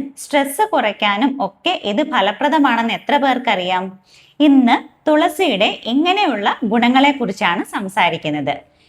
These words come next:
ഞാൻ ഡോക്ടർ ശ്രീലക്ഷ്മി വി എസ്, ചീഫ് മെഡിക്കൽ ഓഫീസർ, ശ്രീഹരി ആയുർവേദ ക്ലിനിക്കൽ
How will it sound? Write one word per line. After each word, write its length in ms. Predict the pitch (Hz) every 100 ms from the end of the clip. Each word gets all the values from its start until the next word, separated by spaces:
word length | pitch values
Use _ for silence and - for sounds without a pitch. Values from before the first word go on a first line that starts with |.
| _ 247
ഞാൻ 140 | 262 - - -
ഡോക്ടർ 260 | 240 240 254
ശ്രീലക്ഷ്മി 500 | 233 214 196 196 240 240
വി 80 | 208 302
എസ്, 160 | - - _ -
ചീഫ് 300 | 359 415 427
മെഡിക്കൽ 320 | 226 190 220 208
ഓഫീസർ, 420 | 202 202 196 302 - -
ശ്രീഹരി 420 | - 262 262 294 330
ആയുർവേദ 340 | 254 196 208 233
ക്ലിനിക്കൽ 400 | 240 214 202 214